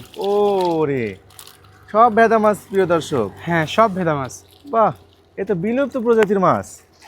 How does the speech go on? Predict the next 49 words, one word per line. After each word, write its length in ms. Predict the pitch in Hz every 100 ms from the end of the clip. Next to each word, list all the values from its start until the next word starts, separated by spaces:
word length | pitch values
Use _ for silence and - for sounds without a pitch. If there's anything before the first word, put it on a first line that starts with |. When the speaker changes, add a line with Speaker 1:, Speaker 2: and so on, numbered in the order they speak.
| - _ -
Speaker 1:
এ 40 | 175
কত 160 | 220
করে 180 | 240 233
বেচেন 260 | 214 208 214
ভাইয়া? 260 | 208 214 254 392 _ _
Speaker 2:
এটা 160 | 196 240
আপনার 160 | 233 254
চারশো 260 | 233 214
টাকা 160 | 247 254
কেজি 200 | 233 208
বিক্রি 200 | 202 170
করি 140 | 175 165
আমরা। 160 | 151
Speaker 1:
চারশো 200 | 185 202 208
টাকা 100 | 202
Speaker 2:
সব 80 | 247
Speaker 1:
কেজি? 100 | 254
Speaker 2:
জায়গাতে, 300 | 226 175 160
হ্যাঁ। 220 | 156 131 - 196 185
Speaker 1:
আরে, 220 | 170 147 135 117 104 98 _ _ _ _ _ _ 139
Speaker 2:
এখানে 260 | 202 226 233
Speaker 1:
দারুণ, 160 | 233
Speaker 2:
আপনাদের 420 | 175 240 233 226
Speaker 1:
দারুণ, 100 | 233
Speaker 2:
হচ্ছে 200 | 226 - 220
যে 120 | 233
গাড়িওয়ালারা 480 | 208 202 220 233 226
আসে, 180 | 214 247 240
ওদের 200 | 208 208
কাছে 160 | 220
Speaker 1:
হুম। 80 | 220
Speaker 2:
চারশো 180 | 208 165
টাকা 120 | 214
করে 140 | 214 208
বেচি। 220 | 160 139
বাচ্চারাও 400 | 139 180 180 226
একই 220 | 208 190
দাম। 140 | 170 127 - -
Speaker 1:
কোন, 140 | 233 214
কোন 120 | - 233
জায়গায় 220 | 233 214 190
মাছ 100 | 170
বেচেন 220 | 165 156
আপনারা? 280 | 135 117 95 92 -
Speaker 2:
এটা 140 | 190 240
আপনাদের 280 | 233 247 262
সিংড়া 320 | 233 240 240 240
আড়তে 200 | 226 233
বিক্রি 260 | 233 233